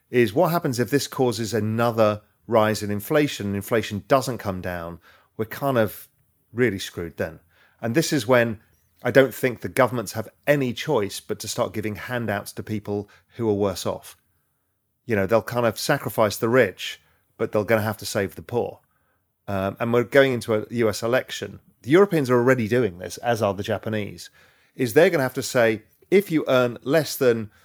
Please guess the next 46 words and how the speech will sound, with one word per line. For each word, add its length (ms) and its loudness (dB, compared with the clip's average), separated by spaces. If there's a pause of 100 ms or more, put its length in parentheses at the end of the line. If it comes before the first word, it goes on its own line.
(160)
a 100 -2
hundred 200 0
thousand 320 0
dollars 280 0
a 40 -10
year, 440 -2 (320)
we're 280 4
gonna 240 0
give 280 -2
you 360 -2 (380)
a 80 -2
grand 240 2
a 40 -2
month 260 -2
to 100 -14
help 180 -8
you 60 -12
pay 160 -8
your 80 -8
bills." 380 -14 (1120)
That's 180 -4
a 40 -8
stimulus 440 -4
check. 420 -10
But 200 -2
unlike 480 2
the 80 -8
covid 380 0
stimulus 420 -4
check, 360 -6 (680)
you're 140 2
not 200 4
at 120 0
home 460 2
with 140 -2
nothing 260 -4
to 80 -10
spend 320 -2
it 80 -4
on, 200 -4
so 120 -10
you 120 -4 (100)
punt 260 -6
it 80 -8
on 120 -6
Robinhood. 580 -2